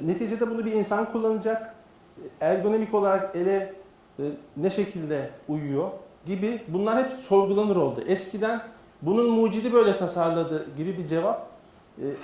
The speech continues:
sorgulayan insanın susmasına neden oluyordu ama artık insanlar susmuyor. Daha iyi tasarım nasıl olmalı?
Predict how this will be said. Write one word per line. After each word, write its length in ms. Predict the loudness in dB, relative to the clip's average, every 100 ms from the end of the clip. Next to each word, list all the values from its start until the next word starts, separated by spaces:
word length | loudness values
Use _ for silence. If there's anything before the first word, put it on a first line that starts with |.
| -12
sorgulayan 580 | -2 2 2 2 0 0
insanın 300 | -2 -2 -4
susmasına 580 | -6 -6 -6 -4 -4
neden 280 | -2 -2 -2
oluyordu 340 | -6 -6 -6 -4
ama 160 | 0
artık 220 | 0 -2
insanlar 440 | -6 -6 -4 -4 -6
susmuyor. 600 | -8 -12 -10 -6 -4 -4 -6 -16 -20 -14 -4
Daha 260 | -2 2 2
iyi 180 | 2
tasarım 440 | -2 -2 0 0 0
nasıl 240 | 0 4
olmalı? 500 | 4 4 0 -2 -4